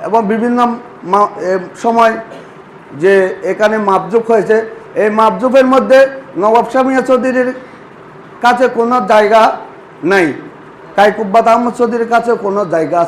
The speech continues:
ছিল না। তাহলে যারা মামলাটা করেছে, বাদী হয়েছিল, তাদের পরবর্তী পক্ষভুক্ত মামলার বাদী হচ্ছে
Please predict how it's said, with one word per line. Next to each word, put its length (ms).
ছিল 220
না। 100
তাহলে 380
যারা 320
মামলাটা 520
করেছে, 420
বাদী 320
হয়েছিল, 460
তাদের 380
পরবর্তী 640
পক্ষভুক্ত 560
মামলার 380
বাদী 260
হচ্ছে 460